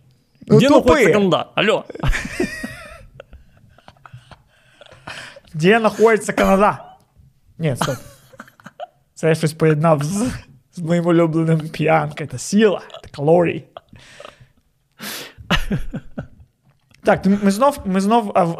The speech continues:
Speaker 1: відсилки до минулого прийшли.
Speaker 2: Таке життя.
Speaker 1: Ну, <laughs> да, чим, чим далі вперед, тим більше відсилок до минулого. Це прикинь, це в нас зараз з тобою відсилки, типу, там, на десять років назад.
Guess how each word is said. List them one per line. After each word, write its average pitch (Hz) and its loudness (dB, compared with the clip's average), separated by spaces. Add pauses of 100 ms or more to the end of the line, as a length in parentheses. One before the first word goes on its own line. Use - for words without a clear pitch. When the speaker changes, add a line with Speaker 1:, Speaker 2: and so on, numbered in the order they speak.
Speaker 1:
відсилки 190 0
до 175 2
минулого 147 0
прийшли. 135 -8 (1800)
Speaker 2:
Таке 226 -6
життя. 175 -6
Speaker 1:
Ну, 185 0 (640)
<laughs> - -16
да, 175 4
чим, 165 -2
чим 170 0
далі 202 4
вперед, 202 0
тим 170 -4
більше 185 0
відсилок 170 -2
до 160 -6
минулого. 165 -6 (1500)
Це 202 2
прикинь, 233 0 (220)
це 202 2
в 196 4
нас 247 2
зараз 214 4
з - -12
тобою 185 4
відсилки, 208 2
типу, 160 0
там, 151 2
на 151 0
десять 151 0
років 143 -2
назад. 135 -4